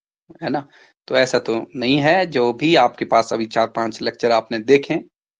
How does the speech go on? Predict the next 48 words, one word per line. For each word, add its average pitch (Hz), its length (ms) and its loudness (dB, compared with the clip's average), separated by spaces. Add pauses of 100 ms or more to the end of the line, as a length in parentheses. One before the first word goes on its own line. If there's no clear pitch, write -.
(320)
वही 127 360 2
है 120 100 -4
हम, 113 320 -2
मेरे 113 260 -4
लिए 104 140 -2
डेमो 107 280 -6
के 107 140 -8
तौर 110 200 -10
पर 113 160 -8
आपके - 280 -12
लिए, 165 140 -16 (480)
है - 120 -8
ना। 156 100 0 (680)
तो - 80 -12
अब 120 180 2
अगर 117 180 4
किसी 113 200 -6
ने 113 80 -2
कंटिन्यू 107 380 -4
करना 113 320 0
है 131 180 -8 (480)
तो 113 100 2 (320)
वो 113 140 4
लोग 110 200 2
मुझे 110 200 -2
बता 117 360 0
दें, 151 160 2 (640)
और 107 340 2
जिन्होंने 117 320 2
अभी 110 120 0
तक 110 140 -2
फीस - 320 -6
नहीं 120 320 4
की 151 160 -2
है 147 200 2
और 120 260 2
नहीं 117 280 2
करना 135 260 4
चाह 120 220 2
रहे 120 160 0
हैं 135 240 -6 (500)
वो 113 560 0
वैसे 113 200 -2
तो 117 100 -4
बता 110 280 4
दें, 156 140 2 (440)
नहीं 131 380 -6
तो - 360 -6